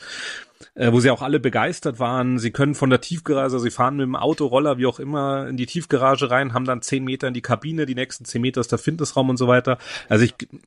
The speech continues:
weiß nicht, wenn die Bedingungen jetzt schlechter geworden wären, dann hätte ich gesagt, okay, da, da kann man schon drüber sprechen. Aber es ist ja schon so, ähm, dass die sich um ein Vielfaches verbessert haben und, ähm, ich mir nicht vorstellen kann, dass das irgendeinen Einfluss hat auf, aufs Spiel oder ähnliches oder auf die Form.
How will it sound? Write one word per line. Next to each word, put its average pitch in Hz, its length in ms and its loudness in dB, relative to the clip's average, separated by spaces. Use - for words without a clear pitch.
weiß 143 300 2
nicht, 139 180 2
wenn 131 440 0
die 131 60 6
Bedingungen 147 360 6
jetzt 127 160 4
schlechter 180 400 4
geworden 123 400 4
wären, 107 200 2
dann 107 120 2
hätte 135 140 -4
ich - 80 -14
gesagt, 127 280 0
okay, 131 320 2
da, 110 220 6
da 107 140 0
kann 123 180 0
man 123 140 0
schon 120 120 -4
drüber 113 200 0
sprechen. 123 420 -4
Aber 107 120 4
es 110 120 4
ist 131 100 2
ja 123 140 6
schon 135 240 4
so, 143 420 6
ähm, 113 460 2
dass 120 200 2
die 113 360 4
sich 131 300 2
um 123 80 2
ein 110 120 4
Vielfaches 120 460 4
verbessert 117 480 0
haben 139 300 0
und, 117 540 4
ähm, 123 360 6
ich - 120 -2
mir 123 140 6
nicht - 260 6
vorstellen 131 500 0
kann, 131 200 0
dass 110 160 2
das 117 180 2
irgendeinen 117 320 -4
Einfluss 120 480 -4
hat 113 160 2
auf, 104 400 -6
aufs 113 320 -4
Spiel 147 300 2
oder 107 160 4
ähnliches 101 340 0
oder 98 100 2
auf - 80 0
die 104 80 2
Form. 117 360 2